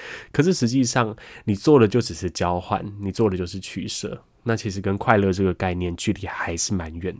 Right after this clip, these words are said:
的。那也举例来说，有一些人，嗯，你会听到像社会上有一些故事哦，就是像什么本来放弃了年薪两百万、三百万，然后做什么竹科的工程师，然后最后呢，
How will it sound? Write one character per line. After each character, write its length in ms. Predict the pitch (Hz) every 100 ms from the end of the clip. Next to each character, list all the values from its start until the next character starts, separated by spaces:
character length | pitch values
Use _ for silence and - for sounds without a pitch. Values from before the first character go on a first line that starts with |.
| -
的。 140 | 101 - _ - - - - - -
那 380 | 196 190 170 143
也 260 | 113 101 92
举 180 | - 101
例 100 | 120
来 160 | 90
说， 460 | 87 - 90 92 - - - -
有 140 | 110
一 60 | 135
些 180 | 170 170
人， 560 | 156 107 107 110 120 - -
嗯， 580 | 101 98 98 98 98 98 - -
你 100 | -
会 140 | 160 165
听 180 | 139
到 180 | 147 139
像 200 | 123 131
社 160 | 120 117
会 100 | 110
上 160 | 113
有 80 | 98
一 40 | 92
些 120 | 98
故 220 | - 95
事 240 | - 107
哦， 180 | 92 107
就 140 | 104 113
是 80 | 104
像 240 | 107 98
什 160 | - 98
么 240 | 98 101 -
本 160 | 98
来 180 | 95 95
放 260 | - 131 113
弃 220 | - 120
了 140 | 104
年 200 | 98 98
薪 200 | 98 110
两 180 | 104 95
百 140 | 95
万、 180 | 95 98
三 240 | 95 98 95
百 180 | 95
万， 240 | 98 101 120
然 80 | -
后 140 | 95 95
做 360 | - 104 98
什 160 | 98 95
么 140 | 92
竹 240 | 90 98 95
科 240 | - 104
的 140 | 101
工 240 | 92 98 98
程 260 | - 85
师， 400 | 85 - 87 87 - - - -
然 140 | - 107
后 100 | 170
最 220 | - 165
后 200 | 135 151
呢， 240 | 117 113